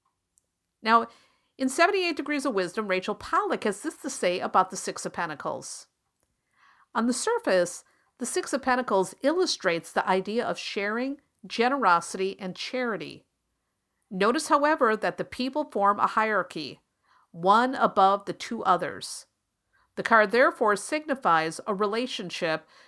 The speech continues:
which one person dominates others. He or she gives, but always from a basis of superiority. The scales are balanced.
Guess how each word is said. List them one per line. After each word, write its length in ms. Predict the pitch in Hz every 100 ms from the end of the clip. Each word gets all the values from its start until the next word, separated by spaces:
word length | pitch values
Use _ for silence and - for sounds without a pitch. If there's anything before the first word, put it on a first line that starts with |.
| _ -
which 240 | 196 -
one 280 | 196 254 320
person 440 | 247 202 202 175 -
dominates 580 | 170 190 220 214 214 -
others. 580 | 233 226 131 - - - _ _ _ _ _ _
He 220 | 262 277
or 80 | 277
she 180 | 277
gives, 640 | 247 311 349 220 175 - - _ _ _ _ -
but 140 | 180
always 320 | 170 180 233
from 260 | - 180 185
a 80 | 190
basis 480 | 170 156 - 180
of 100 | -
superiority. 960 | - 185 - 160 165 240 269 160 117 - _ _ _ _ _ _ _ -
The 60 |
scales 360 | - 185 185 208
are 60 |
balanced. 640 | 233 302 302 180 165 -